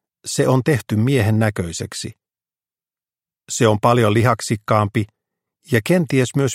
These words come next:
pidempi kuin hoikempi naispuolinen titaani, joka kävi Lontoossa alle vuosi sitten. Se on myös toisen värinen kuin Y K:n robotti, vaaleamman harmaa, ja siinä on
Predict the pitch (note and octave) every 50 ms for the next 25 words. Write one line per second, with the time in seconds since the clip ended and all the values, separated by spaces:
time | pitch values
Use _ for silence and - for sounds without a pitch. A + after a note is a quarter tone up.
0 | - _ - F#3 C#3+ B2+ G2+ F#2+ F#2 - F#2+ - - _ _ _ _ _ - A2+
1 | G#2+ G2+ G2 - C3+ A#2 G#2 - G#2+ F#2 - A2 G#2+ G#2 G#2+ G#2 - - - G#2
2 | F#2 F#2 F#2+ G2+ G#2 G#2 G2+ - D3 C#3 - B2+ A2 G#2 G#2 G#2 G2 - _ _
3 | _ _ _ _ _ _ _ A#2+ A2 C#3 D3+ - E3+ C3+ - C#3+ B2+ C3+ B2 C3
4 | D3 C#3 G#2+ - F#2+ F2+ F2+ - - F2 F#2+ G2 G2 G2 G#2+ A#2 G2+ F2 - G#2
5 | - - A#2 G#2 - _ - - - - _ _ _ _ _ _ _ _ _ _
6 | _ _ _ _ _ _ _ _ _ _ _ _ _ _ _ _ _ _ _ _
7 | - - B2+ A#2 C3 C3 A#2+ B2+ B2 A2+ - - - C3+ C3+ A#2+ - A#2 G#2+ A#2
8 | C#3+ D3 C3+ G#2+ G2 F2+ F2 - - G#2 F#2+ G2 - A2+ G#2 G2 F#2+ - G#2 G2
9 | F#2 F2+ - A2 G2+ F#2+ F#2 - _ _ G#2 G2 - _ _ _ _ _ _ _
10 | _ _ _ _ _ - B2 A#2 A#2 A2+ G#2 G2 F#2+ F#2+ G2 G2+ G#2 G2 - B2+
11 | B2 A#2+ A#2 G#2 G2+ G#2 G2+ F#2+ - - _ _ _ _ _ _ _ _ _ _
12 | _ _ _ - C3 A#2+ A#2+ - - E3+ D#3 C3 B2 A#2 C#3 D#3